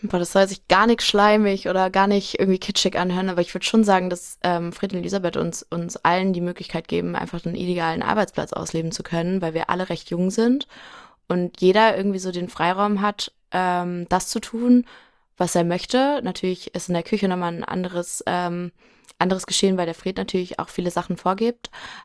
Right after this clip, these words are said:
aber so für mich im Service habe ich halt komplett freie Hand und ich darf jeden Weg gehen, den ich möchte. Hauptsache, Fred sieht, dass das gut ankommt und dass sich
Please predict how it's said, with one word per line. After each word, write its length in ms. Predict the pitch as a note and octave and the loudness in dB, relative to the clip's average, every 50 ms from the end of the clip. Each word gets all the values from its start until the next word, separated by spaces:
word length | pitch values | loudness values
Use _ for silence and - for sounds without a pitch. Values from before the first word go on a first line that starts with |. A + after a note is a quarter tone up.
| _ | _
aber 360 | - F#3+ F3+ F3+ F3 E3+ C#3 | -2 2 4 4 4 4 2
so 520 | - - F3 E3+ E3+ E3+ E3+ E3+ E3+ - - - _ _ _ - | 0 -2 -2 -2 0 0 -2 -2 -4 -6 -8 -12 _ _ _ -20
für 200 | - - - F3+ | -6 -2 0 2
mich 300 | F3+ F3 F3+ G#3 B3 - | 2 4 4 2 2 2
im 120 | - F3+ F3 | 0 -4 -4
Service 540 | - - G3 G#3 G#3+ A#3 A#3+ A#3+ - - - _ _ _ _ _ _ - | -2 0 0 0 2 0 0 0 0 -4 -6 _ _ _ _ _ _ -4
habe 220 | - F3 F3+ F3+ | -2 -2 -2 -2
ich 100 | E3+ - | 0 0
halt 240 | F3+ F3 F3 - - | 0 0 0 -4 -6
komplett 500 | - - F3 F3 - G3 G3+ - - - _ _ | -2 -2 0 2 2 0 0 0 -4 -16 _ _
freie 400 | - - - F#3+ F#3 F#3 F#3 F3 | -10 -4 0 2 2 2 2 2
Hand 260 | F#3+ G3+ A3 A3+ A3+ | 2 4 4 4 2
und 280 | - - F#3 F#3 F#3 F3 | 0 -2 -4 -4 -4 -6
ich 100 | D#3+ - | -4 -2
darf 240 | F#3+ F#3 F3+ - _ - - - - - - - _ _ _ | -2 -2 -2 -4 _ -20 -18 -18 -18 -18 -20 -20 _ _ _
jeden 460 | - G3 G3 G3+ G#3 G#3 G3+ G3 F#3+ | 2 6 6 6 6 6 2 2 4
Weg 240 | - F#3 G3+ G#3 _ | 4 2 2 2 _
gehen, 240 | - G#3 G3+ G3 G3 | 0 2 4 4 4
den 140 | F#3+ F#3+ F#3+ | 2 0 -2
ich 120 | F3 - | -4 -2
möchte. 380 | F#3+ F#3 F#3+ - - A3+ A3 G3+ | -2 -2 -2 -2 0 2 2 2
Hauptsache, 680 | F#3+ G3 - - F#3 F3+ - F3+ F#3 F#3 F3+ - - _ _ _ | 2 0 -2 -6 -8 -6 -4 -2 -2 0 -2 -4 -6 _ _ _
Fred 380 | - - - F#3+ F#3+ F#3+ F#3+ - | -10 -4 -2 0 0 0 -2 -2
sieht, 240 | G3 G3 F#3+ - | -2 -2 0 0
dass 300 | - F#3 - - - - _ _ _ _ _ _ _ | -2 -2 -2 -4 -10 -12 _ _ _ _ _ _ _
das 160 | - F#3 - | 0 0 0
gut 160 | - - F#3+ - | 0 -2 2 2
ankommt 560 | - G3+ A3 - - A#3 A#3+ A#3+ B3+ B3+ - | 4 2 2 4 4 6 6 6 6 4 2
und 220 | - F#3+ F#3+ F#3 | 0 -2 -2 -4
dass 100 | F#3 - | -6 -6
sich 300 | - F3 F3 - - - | -6 -6 -8 -8 -12 -14